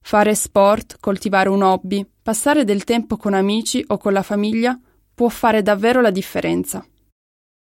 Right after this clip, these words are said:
I cento giorni rappresentano quindi l'ultimo sforzo prima di affrontare una delle sfide più importanti della vita scolastica.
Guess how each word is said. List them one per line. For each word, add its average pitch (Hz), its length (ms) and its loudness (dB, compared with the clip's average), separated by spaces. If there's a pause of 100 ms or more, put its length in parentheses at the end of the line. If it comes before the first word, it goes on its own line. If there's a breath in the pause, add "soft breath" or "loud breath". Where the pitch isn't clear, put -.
(140)
I 240 120 -2
cento 294 320 6
giorni 185 420 2
rappresentano 208 720 0
quindi 302 480 4
l'ultimo 233 440 0
sforzo 269 580 -4
prima 233 300 0
di 208 100 -2
affrontare 202 680 -2
una 247 200 2
delle 196 220 -2
sfide 277 440 -2
più 233 140 -4
importanti 262 540 -2
della 190 240 2
vita 175 220 -8
scolastica. 175 760 -6